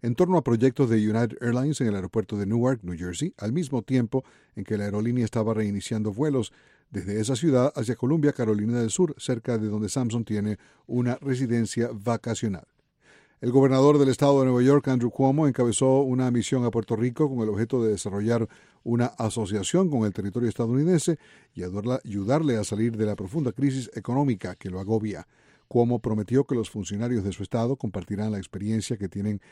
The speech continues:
en desarrollo económico y el sistema de cuidado de la salud. Funcionarios neoyorquinos indicaron a la prensa que expertos del Departamento de Salud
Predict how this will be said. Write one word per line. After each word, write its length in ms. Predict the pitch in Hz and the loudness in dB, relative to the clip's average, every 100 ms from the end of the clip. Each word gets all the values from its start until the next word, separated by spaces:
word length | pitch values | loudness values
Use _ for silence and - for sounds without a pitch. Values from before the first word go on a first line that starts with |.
| _ _ - | _ _ -10
en 220 | 101 95 | -8 -8
desarrollo 420 | 92 101 98 107 98 | -8 -6 -4 -4 -4
económico 500 | 107 123 147 160 147 | -4 -2 -2 0 0
y 60 | |
el 80 | 101 | 0
sistema 360 | 101 - 110 117 | -4 -4 -2 0
de 140 | 117 | -2
cuidado 380 | 104 92 92 101 | -4 -6 -6 -6
de 80 | 104 | -6
la 100 | 98 | -6
salud. 320 | 123 160 110 _ _ _ _ _ | 0 0 -2 _ _ _ _ _
Funcionarios 600 | - 92 95 107 117 90 | -18 -12 -8 -2 -2 -4
neoyorquinos 840 | 110 110 113 107 110 170 156 127 - _ _ _ - | -6 -2 -2 -2 -2 0 2 0 -4 _ _ _ -8
indicaron 420 | 101 104 123 117 | -6 -2 0 0
a 40 | |
la 100 | 101 | -2
prensa 340 | 110 123 117 131 | -2 -2 -2 -2
que 80 | |
expertos 420 | 98 - 117 113 104 | -4 -2 -4 -2 -4
del 120 | 104 | -4
Departamento 480 | 104 101 107 104 107 | -4 -4 -4 -2 -4
de 80 | |
Salud 340 | - 104 113 | -4 -4 -4